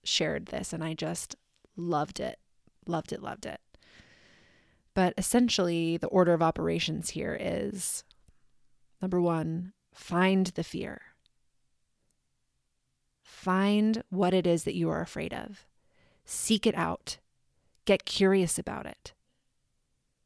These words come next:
Figure out where it comes from. Identify it.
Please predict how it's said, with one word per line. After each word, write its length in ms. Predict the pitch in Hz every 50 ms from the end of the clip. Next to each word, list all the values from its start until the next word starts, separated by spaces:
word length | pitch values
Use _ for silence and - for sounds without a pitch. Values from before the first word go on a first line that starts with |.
| _ _ _ _ _
Figure 280 | _ - 180 165 202 208
out 140 | 220 220 208
where 120 | 214 196
it 80 | 196 -
comes 280 | - - 185 196 -
from. 360 | - - 214 214 - 208 202 - - - - - - 175
Identify 600 | 175 165 - 190 190 196 196 - - - 110 82
it. 320 | - - - _ -